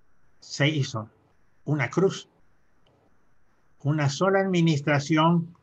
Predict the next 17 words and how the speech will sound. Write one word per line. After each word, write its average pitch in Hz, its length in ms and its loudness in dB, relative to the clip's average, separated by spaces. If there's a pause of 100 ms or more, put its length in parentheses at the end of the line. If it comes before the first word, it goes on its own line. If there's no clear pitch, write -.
(300)
para 117 360 0 (560)
cuatro 135 300 0
pabellones. 104 800 -6 (1080)
Y 123 140 -6
en 127 160 -4
la 120 140 0
de 113 40 -4
mujeres 135 460 0
igual, 147 340 0 (1080)
una 131 260 -4
sola 180 300 -2
administración 151 840 -2 (400)
para 110 280 -6
cuatro 120 320 -2
pabellones 110 640 -6
de 101 100 -10
mujeres. 101 580 -12